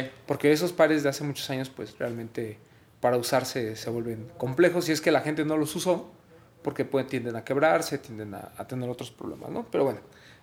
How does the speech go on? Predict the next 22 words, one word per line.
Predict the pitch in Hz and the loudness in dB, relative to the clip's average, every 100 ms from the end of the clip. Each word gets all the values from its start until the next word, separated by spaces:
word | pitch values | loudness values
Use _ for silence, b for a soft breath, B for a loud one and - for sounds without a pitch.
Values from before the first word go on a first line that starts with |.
| B | B
este, | 156 147 - - 165 160 156 156 | -2 -2 -6 -4 0 4 4 4
siguiendo | 151 190 196 196 | 0 2 4 4
con | 180 | 4
los | 170 | 4
lanzamientos, | 165 180 220 233 285 - | 2 0 0 2 -2 -2
el, | - - - _ _ - | -8 -12 -18 _ _ -2
el, | 139 135 135 139 | 2 4 2 2
este | 170 - 175 165 156 | -2 0 2 4 2
miércoles, | 160 165 185 220 220 165 165 214 - b b b b b - | -2 0 4 4 4 4 4 0 -8 b b b b b 2
al | 139 | 4
parecer, | 147 139 131 160 180 - | 4 4 4 2 2 0
o-, | - - - - | -8 -8 -14 -8
ocho | - 131 156 | -6 -2 0
de | 151 | 2
mayo, | 165 165 175 | 2 2 -2
se | 139 120 123 | 0 0 2
lanza | 131 131 - 143 135 131 - - _ _ _ _ - | 0 0 -2 2 2 2 -2 -14 _ _ _ _ 0
el | 160 170 175 170 - b b b - - - - | 4 4 2 -4 -14 b b b -20 -20 -20 -2
Nike | 147 147 - 165 165 160 - - - | 2 2 0 -2 -2 -2 -8 -18 0
Haven | 165 180 156 202 - - | 6 6 4 -2 -10 -6
por | 123 | -6
Clot, | - 190 269 | 2 2 2